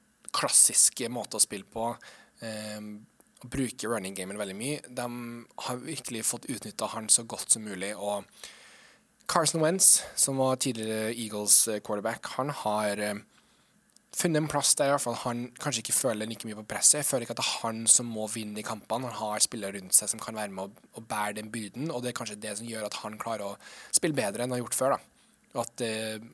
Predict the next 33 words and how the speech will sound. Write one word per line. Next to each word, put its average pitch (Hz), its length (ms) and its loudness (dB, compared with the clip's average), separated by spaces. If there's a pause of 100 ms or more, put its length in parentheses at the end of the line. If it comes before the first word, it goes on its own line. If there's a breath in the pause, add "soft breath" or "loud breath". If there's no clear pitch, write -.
(120)
han 123 160 -6
er 101 80 -6
ikke - 160 -10
like 110 300 -8
avhengig, 98 420 -6
de 123 80 -8
er 123 140 -4
ikke 117 100 -10
like - 240 -12
avhengig 104 380 -4
av 107 80 -10
han, 123 180 -8
og 120 80 -10
det 117 80 -6
hjelper 120 320 -4
han. 113 140 -8 (160)
For - 100 0
han 113 140 -4
er 139 160 0
absolutt - 580 2
god 98 220 -6
nok - 240 -10
til 110 100 -4
å 101 220 -4 (420 loud breath)
vinne 120 240 0
kamper, 127 400 0 (320 loud breath)
men 123 140 -2
han 131 100 2
gjør 127 160 4
mye 131 160 -2
tabber 92 400 -2
ofte - 300 0 (180)
i 113 140 -2